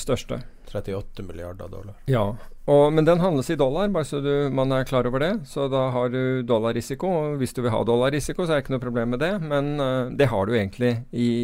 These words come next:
Speaker 1: i alle disse sertifikatene mer eller mindre, fordi gull prises i dollar.
Speaker 2: Mm.
Speaker 1: Så selv om det sertifikatet du kjøper er i norske kroner, så er du,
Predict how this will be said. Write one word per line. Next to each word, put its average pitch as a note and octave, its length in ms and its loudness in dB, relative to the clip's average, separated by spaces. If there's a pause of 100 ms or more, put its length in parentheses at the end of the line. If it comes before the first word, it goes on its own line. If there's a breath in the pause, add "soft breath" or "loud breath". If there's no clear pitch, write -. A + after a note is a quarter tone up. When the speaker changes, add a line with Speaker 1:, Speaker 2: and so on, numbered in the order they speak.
(160)
Speaker 1:
i A#2 40 -2
alle G2 220 2
disse G2 180 -8
sertifikatene A2 560 -4
mer G2 160 -2
eller A2+ 160 -2
mindre, A2 320 -2
fordi A#2+ 300 0 (800 loud breath)
gull C3 400 4 (260)
prises C3 560 -2
i A#2+ 220 -2 (260)
dollar. D#3+ 400 2 (160)
Speaker 2:
Mm. G#2 320 -16
Speaker 1:
Så - 220 -2
selv B2 320 2
om C#3 180 2
det B2 140 2
sertifikatet A#2 420 0
du B2+ 140 0
kjøper A#2 300 0
er G#2+ 120 0
i B2+ 60 2
norske B2 260 -2
kroner, C3+ 480 0 (320)
så C3 160 2
er A2 220 4
du, A#2+ 80 2